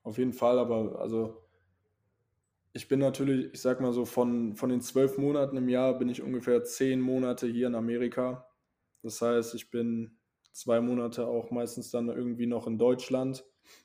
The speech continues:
Und das ist, also man, man denkt natürlich, wenn man so weit wegzieht von zu Hause, dass man irgendwie den Kontakt zu Freunden verliert oder, oder sonst was. Aber, ähm, gerade in den ersten zwei Jahren war es natürlich irgendwie ein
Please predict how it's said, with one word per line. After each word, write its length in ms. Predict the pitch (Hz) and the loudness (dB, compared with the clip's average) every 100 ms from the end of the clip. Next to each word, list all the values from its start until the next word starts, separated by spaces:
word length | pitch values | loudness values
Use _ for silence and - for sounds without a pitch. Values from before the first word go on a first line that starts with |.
| _ _ | _ _
Und 260 | - 113 107 | -6 -4 2
das 320 | 113 120 - | 2 2 -2
ist, 560 | - 123 - - - - | -8 -8 -8 -14 -16 -12
also 220 | - 117 | -4 -2
man, 360 | 117 110 120 123 | 0 2 2 2
man 180 | 123 127 | 2 2
denkt 200 | 131 131 | 2 0
natürlich, 400 | 123 127 123 113 | -2 0 -2 0
wenn 120 | 123 | 0
man 280 | 123 117 117 _ _ _ _ | 0 -2 -6 _ _ _ _
so 280 | 110 123 127 | -4 0 2
weit 180 | 123 120 | 2 2
wegzieht 400 | 123 - - 120 | 0 0 -6 -2
von 180 | 123 117 | -2 -4
zu 180 | - | -2
Hause, 640 | 113 120 120 123 120 117 - | 2 2 2 2 0 -2 -8
dass 380 | - - 120 - | -20 -10 -8 -2
man 140 | 123 113 | -2 0
irgendwie 580 | 120 120 117 117 117 | -2 -2 -2 0 0
den 200 | 113 123 | -2 -2
Kontakt 360 | 120 131 135 131 | -2 -2 -2 -4
zu 100 | 135 | -6
Freunden 640 | - 117 117 117 117 113 107 | 0 0 2 0 -2 -4 -4
verliert 640 | - 113 117 117 117 113 | -4 -2 0 0 -2 -4
oder, 320 | - 120 113 | -4 -2 -2
oder 180 | 110 120 | 0 0
sonst 340 | 113 110 107 | 0 -2 -4
was. 340 | 107 107 - _ _ _ _ _ _ | -8 -8 -10 _ _ _ _ _ _
Aber, 680 | 120 113 113 110 107 - 104 | -2 2 2 2 0 -4 -4
ähm, 400 | 104 104 110 - _ _ _ _ _ _ _ _ _ _ | -4 -6 -10 -18 _ _ _ _ _ _ _ _ _ _
gerade 240 | 117 123 | 4 4
in 60 | 139 | 4
den 120 | 139 | 2
ersten 240 | 131 131 | 0 -4
zwei 220 | 123 - 117 | -6 2 4
Jahren 160 | 127 | 4
war 60 | 127 | 2
es 80 | 120 | 0
natürlich 280 | 113 120 | -2 -2
irgendwie 240 | 120 120 113 | -2 -2 -2
ein 320 | 113 110 107 | -2 -4 -6